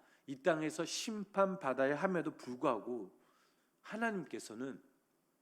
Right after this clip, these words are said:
우리를 심판하시기보다는 한량없으신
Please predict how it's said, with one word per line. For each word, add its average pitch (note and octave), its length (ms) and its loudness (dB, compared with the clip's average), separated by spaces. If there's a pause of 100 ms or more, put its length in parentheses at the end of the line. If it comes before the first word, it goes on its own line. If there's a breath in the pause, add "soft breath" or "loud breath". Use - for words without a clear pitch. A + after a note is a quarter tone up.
(640 soft breath)
우리를 A2 300 -4
심판하시기보다는 B2+ 1400 -8 (720 soft breath)
한량없으신 C#3+ 960 0